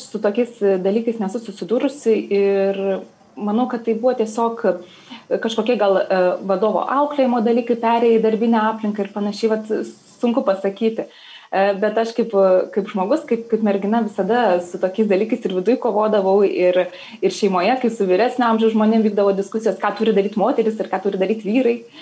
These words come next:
Tai man niekada tai nebuvo priimtina. Man niekada nebuvo priimtina vaidmenų skirstymas paremtas lytimi ir darbų skirstymas paremtas lytimi, ypatingai tokioj, e,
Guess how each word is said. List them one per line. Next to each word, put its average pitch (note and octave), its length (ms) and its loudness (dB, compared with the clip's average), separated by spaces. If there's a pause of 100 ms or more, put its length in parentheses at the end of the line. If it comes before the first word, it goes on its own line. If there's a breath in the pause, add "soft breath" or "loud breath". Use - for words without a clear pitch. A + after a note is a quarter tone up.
(340 loud breath)
Tai G#3 160 2 (540)
man A3 160 2
niekada A#3+ 260 2
tai G#3 140 2
nebuvo E3+ 240 0
priimtina. F3+ 420 -4
Man F#3+ 140 -2
niekada G#3+ 240 0
nebuvo G#3+ 240 0
priimtina G#3+ 460 0 (440 loud breath)
vaidmenų G3+ 400 2
skirstymas A3 480 -2
paremtas G3+ 540 -2
lytimi F#3+ 680 0
ir F#3 140 -4
darbų F#3+ 320 0
skirstymas F#3+ 420 -6
paremtas F#3 460 -4
lytimi, F3+ 720 -4
ypatingai G#3 480 0 (320 loud breath)
tokioj, G#3+ 380 2 (180)
e, G3 120 0